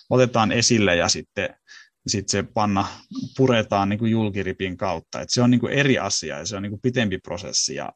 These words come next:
ja sitä käytetään niin kuin hyvin harvoin kirkossa. Harvoin asiat menee niin pitkälle. Mut se olisi ehkä hyvä tuoda niin kuin tää ehtoollisuuden ja pannan välinen ero myös meidän keskusteluun, niin se, se voisi poistaa jotain sellaista dramatiikkaa, mitä joskus liittyy näihin ehtoollisyhteyskysymyksiin, että,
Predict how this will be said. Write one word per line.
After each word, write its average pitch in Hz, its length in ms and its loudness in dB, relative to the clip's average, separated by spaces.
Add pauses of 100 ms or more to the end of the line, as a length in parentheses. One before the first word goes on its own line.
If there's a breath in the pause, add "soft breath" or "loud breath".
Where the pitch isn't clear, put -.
ja 80 220 -4 (720 loud breath)
sitä 107 300 0
käytetään 110 440 0
niin 104 80 -4
kuin 107 100 -4
hyvin 117 240 2
harvoin 110 580 0
kirkossa. - 580 -10 (380 loud breath)
Harvoin 110 300 -2
asiat 101 340 -2
menee 104 260 -4
niin 85 240 -12
pitkälle. 57 500 -12 (680 loud breath)
Mut 98 200 -2
se 117 60 2
olisi 113 140 4
ehkä 131 160 0
hyvä 160 240 4
tuoda 151 340 4
niin 113 120 0
kuin 107 160 -8
tää 107 140 0
ehtoollisuuden 107 640 -4
ja 95 120 -6
pannan 107 300 0
välinen 98 300 -4
ero 117 200 2
myös 95 220 -6
meidän 92 180 -6
keskusteluun, 90 680 -4
niin 104 100 -4
se, 101 200 -2 (100)
se 110 120 -6
voisi 104 260 -4
poistaa 131 400 4
jotain 110 260 0
sellaista 107 400 -6
dramatiikkaa, 107 760 -4
mitä 95 200 -8
joskus - 480 -10
liittyy 98 380 -10
näihin 78 320 -8
ehtoollisyhteyskysymyksiin, 73 1400 -10
että, - 300 -16